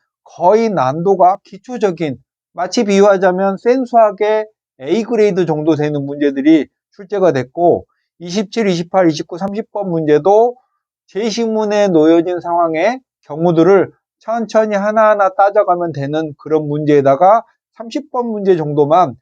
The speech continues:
중복조합에 조금 고난도, 중복조합에서 함수를 세는 이런 문제들은 함수 값에 따라서 하나하나 세야 되기 때문에 기본적인 공식만 이해하고 있는 학생들은 다소 어려운 문제가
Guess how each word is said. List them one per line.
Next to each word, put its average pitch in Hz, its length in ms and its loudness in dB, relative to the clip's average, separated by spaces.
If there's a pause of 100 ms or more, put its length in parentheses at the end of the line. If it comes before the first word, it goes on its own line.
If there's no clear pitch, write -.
(200)
중복조합에 175 880 0 (280)
조금 226 460 -18
고난도, 160 680 0 (100)
중복조합에서 170 960 0 (260)
함수를 233 540 -6
세는 185 340 -6
이런 156 200 -2
문제들은 151 540 0 (560)
함수 262 340 -10
값에 185 360 -6
따라서 196 580 4 (100)
하나하나 196 520 -2
세야 190 320 0
되기 156 220 -4
때문에 143 580 -4 (320)
기본적인 240 720 2
공식만 185 680 0
이해하고 160 400 2
있는 147 160 -2
학생들은 160 540 -6
다소 135 280 -4
어려운 151 600 2
문제가 131 640 0